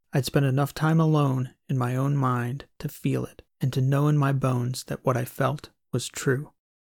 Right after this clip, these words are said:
Singular. This has been an original story written and read by P E Rowe. Thank you for listening, and I hope you enjoyed the story. If you did like what you heard,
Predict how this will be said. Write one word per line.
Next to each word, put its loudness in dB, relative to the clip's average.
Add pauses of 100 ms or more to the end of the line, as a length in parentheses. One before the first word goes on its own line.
(1700)
Singular. 4 (720)
This 8
has 8
been 8
an 6
original 8
story 8
written 6
and 6
read 4
by 6
P 2
E 8
Rowe. 2 (340)
Thank 6
you 6
for 8
listening, 4 (240)
and 4
I 4
hope 6
you 8
enjoyed 10
the 6
story. 2 (400)
If -6
you 10
did 8
like 8
what 4
you 6
heard, 6